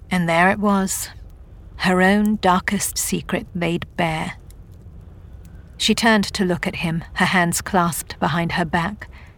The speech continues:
The shadows had deepened in the room, and he seemed to sink into them, watching her in this quiet, dim space, his expression inscrutable.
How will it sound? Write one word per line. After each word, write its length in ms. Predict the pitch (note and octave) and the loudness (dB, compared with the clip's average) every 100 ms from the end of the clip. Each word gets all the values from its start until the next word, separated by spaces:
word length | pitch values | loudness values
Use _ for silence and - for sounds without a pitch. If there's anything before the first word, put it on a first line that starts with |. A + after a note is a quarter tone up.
| - - - - - - | -20 -20 -20 -20 -20 -4
The 80 | G#3 | 0
shadows 440 | G3+ A3 G3 F3+ | 4 4 4 2
had 200 | - F#3+ | 2 -2
deepened 380 | - F#3+ - E3+ | -2 -2 -2 0
in 80 | F3+ | 2
the 120 | F3+ | 2
room, 300 | F3 F3+ F3+ | 2 2 0
and 100 | F3 | 0
he 100 | F#3+ | 0
seemed 260 | F3+ A3+ G#3 | 0 0 0
to 80 | G3 | -2
sink 400 | - A3 A3 G#3 | -2 -2 0 -2
into 180 | G3 | -2
them, 260 | G3 E3+ F3 - - - - | -2 -2 -4 -6 -18 -20 -4
watching 380 | G#3 G#3 - F3 | 0 2 2 0
her 180 | D#3+ F3 | 2 2
in 120 | F3 | 4
this 220 | E3+ - | 0 -4
quiet, 680 | - - G3+ F3+ F3+ A3 - - F#3+ | -6 0 2 4 2 -4 -10 -12 -4
dim 320 | F#3 F3+ F3+ | 0 2 2
space, 600 | F3+ - F#3 F3 F3+ - - - - - - - - - | -2 -2 -2 -2 -2 -6 -10 -18 -20 -20 -20 -20 -20 -2
his 140 | G#3 | 0
expression 580 | G3+ - - G3+ - G3+ | 0 -2 0 2 4 2
inscrutable. 800 | G#3 F3+ - - G3+ - F3 F#3+ | 0 -2 -2 0 0 0 -2 -2